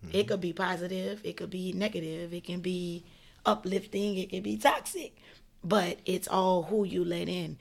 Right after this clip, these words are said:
Speaker 2: Mm-hmm.
Speaker 1: And I think that, again, we, we talked about the foundation doing that. We talked about, um,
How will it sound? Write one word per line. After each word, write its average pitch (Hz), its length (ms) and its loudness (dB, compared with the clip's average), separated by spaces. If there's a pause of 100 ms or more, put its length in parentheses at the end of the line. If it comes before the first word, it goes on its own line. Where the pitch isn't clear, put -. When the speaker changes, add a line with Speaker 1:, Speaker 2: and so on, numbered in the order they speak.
(100)
Speaker 2:
Mm-hmm. 98 360 -8
Speaker 1:
And 190 160 2
I 175 80 0
think 185 260 -2
that, 175 320 -2
again, 180 520 -4
we, 185 200 0
we 180 160 0
talked 185 240 -2
about 170 240 -4
the 175 80 -8
foundation 165 840 0
doing 170 360 -4
that. 165 320 -4
We 190 100 -2
talked 185 300 -4
about, 170 400 -2
um, 165 400 -6